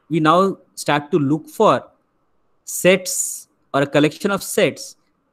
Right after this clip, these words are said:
restricted to which mu star is countably additive. So we have no hope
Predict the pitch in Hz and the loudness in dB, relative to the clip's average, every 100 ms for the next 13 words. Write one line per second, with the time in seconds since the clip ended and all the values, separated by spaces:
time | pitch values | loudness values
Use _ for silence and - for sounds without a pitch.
0 | _ _ _ - 147 - 240 - 233 233 | _ _ _ -4 -4 -2 -6 0 0 0
1 | 196 175 - - 156 147 147 135 - 120 | -2 -2 -4 -4 -2 -2 -2 -4 -4 -6
2 | 113 107 101 82 82 _ - - 127 123 | -6 -8 -10 -12 -16 _ -20 -12 -6 0
3 | 143 131 143 151 151 151 | 2 2 2 4 2 0